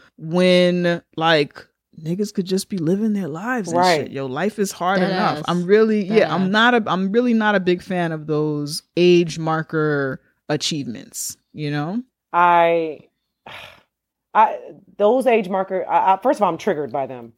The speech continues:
Speaker 2: I'm, I'm triggered
Speaker 1: Mm.
Speaker 2: by the age markers because
Speaker 1: Mm-hmm.
Speaker 2: I was told at thirty-five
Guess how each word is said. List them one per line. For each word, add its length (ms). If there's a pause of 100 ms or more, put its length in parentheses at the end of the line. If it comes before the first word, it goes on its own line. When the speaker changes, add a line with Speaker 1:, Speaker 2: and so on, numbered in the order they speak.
(100)
Speaker 2:
I'm, 180
I'm 140
triggered 400
Speaker 1:
Mm. 520
Speaker 2:
by 140
the 120
age 180
markers 560 (120)
because 920
Speaker 1:
Mm-hmm. 200 (600)
Speaker 2:
I 120
was 280
told 500
at 200
thirty-five 840